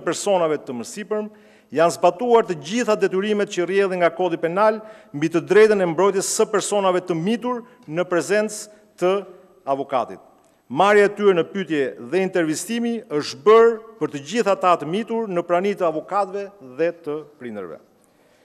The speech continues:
Nga personat shoqëruar, arrestuar dhe proceduar në gjendje të lirë, nga verifikimet e bëra,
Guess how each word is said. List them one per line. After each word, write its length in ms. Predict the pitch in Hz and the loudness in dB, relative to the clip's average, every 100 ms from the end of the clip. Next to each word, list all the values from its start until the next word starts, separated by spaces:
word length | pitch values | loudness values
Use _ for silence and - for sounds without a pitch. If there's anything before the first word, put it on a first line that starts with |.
| _ _ _ _ _ _ _ _ _ _ _ _ _ _ _ | _ _ _ _ _ _ _ _ _ _ _ _ _ _ _
Nga 140 | 135 175 | 0 4
personat 400 | 208 - 262 262 | 4 4 6 4
shoqëruar, 560 | - 208 226 220 165 147 | 4 0 2 6 6 6
arrestuar 480 | 165 156 254 233 | 2 -4 2 2
dhe 60 | 202 | 2
proceduar 460 | 185 196 185 226 202 | -2 -6 -4 0 0
në 80 | 165 | 0
gjendje 220 | 180 165 | -2 -2
të 60 | 156 | -6
lirë, 280 | 220 247 247 226 - | -4 -2 -4 -10 -4
nga 140 | 143 | 2
verifikimet 640 | 156 170 180 180 262 277 240 | 4 4 2 -2 0 4 6
e 60 | 196 | 6
bëra, 360 | 214 196 156 | 6 8 8